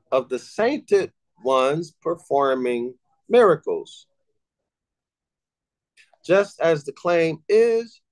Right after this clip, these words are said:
today by priestcraft. Of these things, I have but little to say. I don't blame him for not, not, not touching on that, because people will try to discredit you. They call you a quack, right?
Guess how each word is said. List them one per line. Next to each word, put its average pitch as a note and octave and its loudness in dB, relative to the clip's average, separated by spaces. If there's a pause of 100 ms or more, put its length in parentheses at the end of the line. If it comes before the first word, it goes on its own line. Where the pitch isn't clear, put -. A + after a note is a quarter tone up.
(140)
today C#3 -4
by A#2+ -6
priestcraft. D3 -4 (1600)
Of F3 2
these G#3 -2
things, G3 2
I D#3+ 0
have D#3 -4
but D3+ -2
little D3+ -4
to C#3+ -14
say. A2+ -2
I G#2+ -2
don't B2+ -4
blame C#3 -4
him C3+ -12
for A2+ 0
not, A#2+ -6 (120)
not, G#2+ -8 (120)
not G#2+ -10
touching A#2 -4
on F2+ -8
that, F2+ -10
because F#2+ -4
people B2 -2
will A2 2
try G#2+ 2
to G2 -2
discredit A2+ 0
you. - -20 (1040)
They F#2+ -2
call A2 4
you G2+ 2
a F2+ -2
quack, B2 0 (120)
right? A2 -10